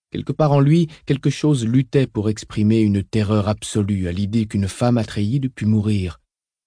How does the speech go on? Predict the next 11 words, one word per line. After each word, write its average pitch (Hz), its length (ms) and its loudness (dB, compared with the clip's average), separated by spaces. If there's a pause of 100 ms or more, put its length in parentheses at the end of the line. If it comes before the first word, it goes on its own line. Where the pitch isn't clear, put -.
(100)
que 107 80 -2
Paul 135 420 4
dut 110 160 0
apprendre 117 500 0
qu'une 107 240 -4
femelle 135 480 0
de 107 80 -2
sang 110 260 -2
royal 110 540 -2 (460)
était 101 540 -6 (440)
partie. « 80 580 -12